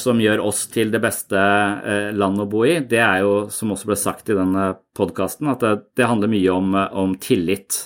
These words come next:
At vi ikke trenger å gå rundt og være sånn småparanoide på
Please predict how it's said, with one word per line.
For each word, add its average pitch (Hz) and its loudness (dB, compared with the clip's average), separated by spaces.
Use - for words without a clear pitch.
At - -4
vi 107 2
ikke - -2
trenger 98 2
å 101 2
gå 98 6
rundt 117 2
og 107 -2
være 90 2
sånn 98 0
småparanoide 87 0
på 101 0